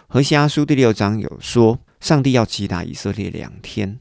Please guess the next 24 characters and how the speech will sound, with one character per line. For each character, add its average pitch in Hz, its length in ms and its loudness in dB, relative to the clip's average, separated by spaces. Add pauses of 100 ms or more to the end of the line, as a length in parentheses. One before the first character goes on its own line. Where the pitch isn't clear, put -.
(120)
第 135 80 0
三 120 260 -2
天 120 180 -2
后 113 300 -4
要 98 160 -4
医 110 180 -8
治 110 200 -8
以 - 200 -12
色 - 220 -6
列。 95 300 -8 (580)
同 131 220 2
时 110 240 0 (160)
在 123 160 2
约 113 120 2
翰 113 160 2
福 92 120 -4
音 95 100 -2
的 92 80 -4
第 120 140 -2
十 - 120 -2
六 95 160 2
章 92 220 -2
也 92 220 -6
讲， - 180 -6